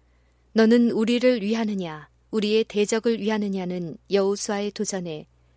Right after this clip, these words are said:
그는 여호와의 군대 장관으로 이제 왔느니라"라고 대답하였다. 호렙산에서 모세에게 "내 발에서 신을 벗으라. 네가 선 곳은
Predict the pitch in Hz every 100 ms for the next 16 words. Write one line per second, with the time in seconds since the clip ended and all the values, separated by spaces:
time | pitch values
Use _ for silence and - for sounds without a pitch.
0 | _ - 196 185 175 - _ _ - 202
1 | 190 196 196 196 - 214 202 214 - 196
2 | 190 196 185 170 156 147 - 185 - 180
3 | 180 175 190 185 175 139 139 _ _ _
4 | - 175 - 170 165 - 196 202 - 202
5 | 190 - 143 147 _ _ _ _ _ _
6 | _ _ - 233 220 - 208 202 202 202
7 | 196 180 - 190 185 196 180 - 160 147
8 | _ _ _ _ 180 175 - 202 190 190
9 | 202 185 165 - - 220 220 196 196 -
10 | 151 135 - _ _ _ _ _ 196 190
11 | 196 196 - 202 196 190 - 196 185